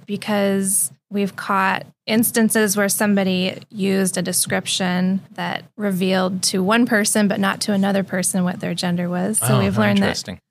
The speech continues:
Speaker 1: we all have kind of different perspectives that we see that from.
Speaker 2: Mm.
Speaker 1: And we've also, personally, I've learned that when somebody does come in for an interview,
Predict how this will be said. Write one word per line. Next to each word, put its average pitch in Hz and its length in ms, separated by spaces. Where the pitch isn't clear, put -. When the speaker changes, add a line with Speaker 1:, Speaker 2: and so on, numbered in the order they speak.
Speaker 1:
we 214 80
all 214 120
have 196 360
kind 214 180
of 185 280
different 220 760
perspectives 190 640
that 190 120
we 185 120
see 190 260
that 180 340
from. 180 280
Speaker 2:
Mm. 90 60
Speaker 1:
And 220 300
we've 220 140
also, 233 680
personally, 233 340
I've 208 260
learned 208 600
that 196 420
when 202 180
somebody 202 360
does 214 340
come 208 220
in 202 180
for 202 140
an 196 100
interview, 190 840